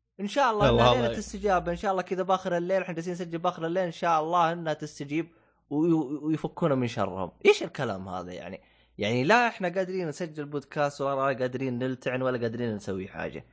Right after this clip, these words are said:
Speaker 1: إلى متى يعني؟ يعني والله حاجة تنرفز. والله شيء يعني من جد يغبن. يا شيخ الله.
Speaker 2: أنا، أنا والله أحيانًا لما أشوف كذا تحقيق الموضوع ومدري شنو، أبدأ أفكر بطريقة كرييتيف. يا أخي لازم نلقى حل للشغلة هذه، خاصة إني أنا مقتنع تمامًا اللي قاعد أسويه مو غلط.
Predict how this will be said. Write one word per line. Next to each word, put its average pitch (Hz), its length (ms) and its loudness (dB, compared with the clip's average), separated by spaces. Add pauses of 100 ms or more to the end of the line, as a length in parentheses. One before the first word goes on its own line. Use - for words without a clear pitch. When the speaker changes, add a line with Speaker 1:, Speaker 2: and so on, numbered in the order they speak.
(200)
Speaker 1:
إلى 156 220 6
متى 101 260 -4
يعني؟ - 400 -10 (300)
يعني 113 260 2
والله 180 340 6
حاجة 143 340 -4
تنرفز. 95 500 -10 (240)
والله 156 300 4
شيء 135 260 -4
يعني 104 600 -4
من 123 180 -4
جد 131 220 -4
يغبن. 95 360 -6 (460)
يا 190 140 2
شيخ 160 480 -2
الله. 139 200 4
Speaker 2:
أنا، 160 260 8
أنا 175 80 4
والله 175 220 4
أحيانًا 170 240 2
لما 165 180 0
أشوف 160 180 -2
كذا 165 160 2
تحقيق 151 440 -2
الموضوع 147 360 0
ومدري 143 220 -4
شنو، 165 200 -4
أبدأ 147 460 -2
أفكر 135 400 -4
بطريقة 139 380 -4
كرييتيف. 143 500 0
يا 127 80 0
أخي - 160 -8
لازم 127 360 -4
نلقى 135 280 -4
حل 131 160 -4
للشغلة 123 460 -2
هذه، 135 100 -2
خاصة 143 260 -2
إني 147 220 -2
أنا 156 80 0
مقتنع 156 300 0
تمامًا 151 300 0
اللي 139 100 0
قاعد 139 160 0
أسويه 139 240 -2
مو 131 140 0
غلط. 123 360 -2